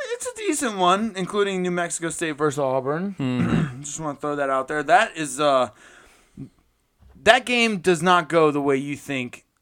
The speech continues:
Speaker 1: that we would, that it would go. We, we, um, we don't talk about it in the way that you would think that we would talk about it.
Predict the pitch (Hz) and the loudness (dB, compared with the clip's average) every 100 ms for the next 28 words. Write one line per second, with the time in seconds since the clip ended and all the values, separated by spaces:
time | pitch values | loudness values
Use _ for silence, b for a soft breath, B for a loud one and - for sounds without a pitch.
0 | _ _ - 135 123 117 - 131 127 117 | _ _ -4 0 0 -2 -6 -6 -6 -4
1 | 113 113 90 _ 127 120 113 110 _ 135 | -6 -10 -12 _ -6 -4 -4 -8 _ -4
2 | 120 117 113 107 95 - 156 175 165 175 | -2 -4 -8 -10 -12 -4 2 4 4 4
3 | 170 156 147 139 117 - B B B B | 4 6 6 4 0 -12 B B B B
4 | B B _ 160 202 185 - 180 170 151 | B B _ 2 2 2 4 6 6 6
5 | 143 135 135 131 131 120 117 123 120 110 | 4 4 2 -4 -6 -4 -2 0 0 -2
6 | 113 107 - 110 104 107 - 101 92 104 | -4 -6 -8 -12 -8 -10 -10 -12 -10 -10
7 | - 101 101 82 - - - - 55 - | -8 -8 -10 -10 -10 -12 -12 -14 -14 -16
8 | - | -20